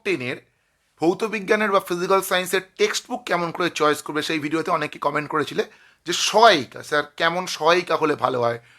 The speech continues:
সহায়িকা কেনার ক্ষেত্রে আমরা কোন কোন বিষয়গুলো নজর রাখবো?" সেগুলো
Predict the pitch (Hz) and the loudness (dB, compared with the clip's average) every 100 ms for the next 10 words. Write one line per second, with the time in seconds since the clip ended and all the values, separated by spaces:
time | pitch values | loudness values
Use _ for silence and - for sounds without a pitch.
0 | _ - 175 180 180 170 160 160 160 156 | _ 4 6 6 2 -2 -2 -2 -4 -4
1 | 151 151 151 151 147 135 147 135 131 131 | -4 -4 -8 -8 -8 -4 -4 0 0 0
2 | 123 120 123 110 117 - _ - - 170 | 0 -2 -4 -4 -10 -12 _ -6 -2 -2
3 | - | -6